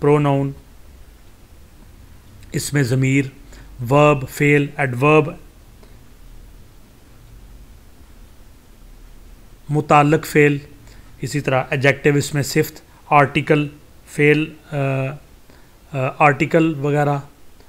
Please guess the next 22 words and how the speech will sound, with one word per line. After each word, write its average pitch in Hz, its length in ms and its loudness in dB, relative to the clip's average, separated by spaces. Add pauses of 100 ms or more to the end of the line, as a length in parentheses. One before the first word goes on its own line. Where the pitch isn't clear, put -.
(280)
और 135 180 0
उसके - 300 -6
बाद 131 340 0
ट्रांजिटिव 151 520 2
और 147 200 0
इंट्रांजिटिव, 143 720 0 (760)
यानी 135 200 -2
फ-, - 200 -14 (120)
अ, 143 160 -6
फेल 147 420 2
मुतदी 143 540 0
और 147 100 2
फेल 139 380 0 (380)
लाजम, 131 480 2 (680)
इन्फ्लेक्शन, 147 720 0 (400)
लैंग्वेज 135 380 0
के 151 80 -2
अंदर 139 160 0
जो 135 160 0
मोड़ 139 320 4
होते 151 180 0
हैं, 135 240 -4